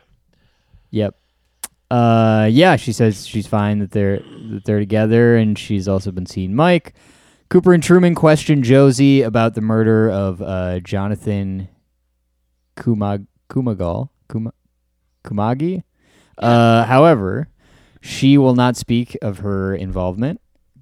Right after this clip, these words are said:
Speaker 1: Uh, Cooper gets more coffee. Pete Martell arrives with Josie's dry cleaning. He hands it over to Cooper,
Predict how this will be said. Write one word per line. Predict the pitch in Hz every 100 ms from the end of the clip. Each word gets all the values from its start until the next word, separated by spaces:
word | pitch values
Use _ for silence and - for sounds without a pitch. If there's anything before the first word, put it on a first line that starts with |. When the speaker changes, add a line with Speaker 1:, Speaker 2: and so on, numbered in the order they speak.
| -
Speaker 1:
Uh, | 117 104
Cooper | - 143 147
gets | 143 131
more | 135 135 135 131 123
coffee. | - 139 143 - 143 143 139
Pete | - 147 147
Martell | 131 120 135 131
arrives | 127 123 120 113
with | 104 -
Josie's | 113 104 98
dry | - 117 117
cleaning. | 117 113 110 110 107
He | 98
hands | 98 101 92
it |
over | 92 87 87
to | -
Cooper, | - 104 104 98 95